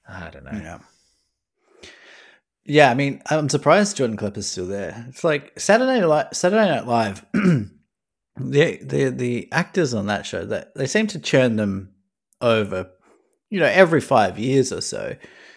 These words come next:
Speaker 2: There's a new batch of actors doing
Speaker 1: Well,
Speaker 2: S N L,
Speaker 1: there's new,
Speaker 2: but
Speaker 1: there's new hires every year,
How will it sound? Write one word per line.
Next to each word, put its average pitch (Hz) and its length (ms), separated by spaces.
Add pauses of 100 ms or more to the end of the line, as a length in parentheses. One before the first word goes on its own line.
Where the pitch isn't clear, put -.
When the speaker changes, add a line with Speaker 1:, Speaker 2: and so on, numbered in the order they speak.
(260)
Speaker 2:
There's 107 180
a 107 60
new 107 220
batch 98 360
of 95 220
actors 98 640
doing 101 260
Speaker 1:
Well, 95 140
Speaker 2:
S 127 80
N - 0
L, 135 80
Speaker 1:
there's 131 40 (240)
new, 123 60
Speaker 2:
but 120 60
Speaker 1:
there's 143 140
new 160 160
hires 117 300
every 87 240
year, 85 280